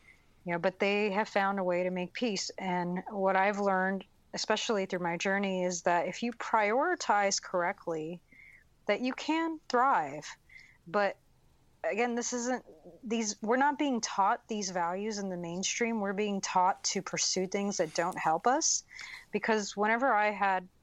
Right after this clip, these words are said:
really severe P T S D, one of the first changes I made was to my diet. And, you know, I went to eating all organic and whole foods.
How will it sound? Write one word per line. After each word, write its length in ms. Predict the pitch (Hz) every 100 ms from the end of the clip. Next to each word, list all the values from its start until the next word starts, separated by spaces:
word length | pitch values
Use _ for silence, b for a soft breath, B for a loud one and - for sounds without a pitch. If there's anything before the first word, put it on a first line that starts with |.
| _ -
really 260 | 190 185
severe 400 | 185 - 180 180
P 220 | 180 185 180
T 180 | 185
S 180 | 180 170
D, 520 | - 311 262 214 214 - _ _
one 160 | 208 233
of 80 |
the 60 | 214
first 360 | - 202 202 -
changes 380 | 202 202 196
I 140 | 180 175
made 260 | 180 226
was 140 | 190 -
to 120 | -
my 160 | 170 160
diet. 440 | 170 262 185 160 - _ B B B B _ -
And, 240 | 196 190 -
you 120 | 202
know, 60 |
I 120 | 190 247
went 200 | 226 226
to 140 | 214
eating 380 | 185 196 196 190
all 160 | 175 175
organic 680 | 175 165 185 185 180 175
and 80 | 170
whole 180 | 170 165
foods. 500 | - 214 190 196 -